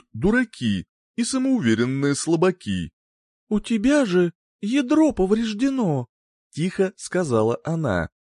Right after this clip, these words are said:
Мне аж захотелось ей по секрету правду сказать, но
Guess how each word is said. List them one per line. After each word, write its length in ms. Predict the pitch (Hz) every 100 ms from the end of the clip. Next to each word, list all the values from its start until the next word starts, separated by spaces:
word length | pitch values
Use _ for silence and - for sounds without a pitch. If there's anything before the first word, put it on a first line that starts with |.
| _ _ _
Мне 180 | 104 107
аж 80 | 95
захотелось 760 | 95 - 113 214 202 117 - 120
ей 240 | 190 165
по 160 | - 113
секрету 500 | 139 - 208 214 233
правду 520 | - 254 202 110 107
сказать, 680 | - 185 160 117 87 - - _ -
но 300 | 156 220